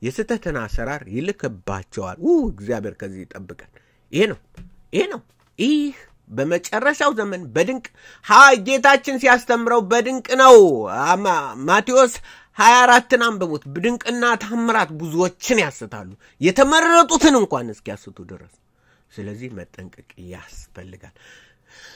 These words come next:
ስለዚህ ነው መጽሐፈ ራእይ ሲደመድም ምንድን ነው? «ዘመኑ ቀርቧልና»,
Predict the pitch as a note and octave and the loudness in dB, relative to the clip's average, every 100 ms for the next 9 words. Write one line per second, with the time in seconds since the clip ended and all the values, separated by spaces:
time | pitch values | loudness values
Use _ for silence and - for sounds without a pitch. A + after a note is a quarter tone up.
0 | _ - D4+ E4+ C#4+ B3+ A#2+ A2+ D#3 - | _ -4 -2 -2 -2 -6 -6 -8 -8 -6
1 | D#3 F#3+ C4 G3 C3+ A#2+ A#2 C#3+ B2 A2+ | -6 -6 -4 -4 -4 -6 -10 -8 -8 -8
2 | A#2 G#3+ G#3+ F#3+ B2 F#2+ G2 G#2 C#3 D#3 | -10 -12 -12 -12 -14 -16 -18 -16 -14 -12
3 | F#3 G3+ - A2 F#2+ F2 F2+ G#2 | -12 -14 -14 -14 -14 -14 -16 -12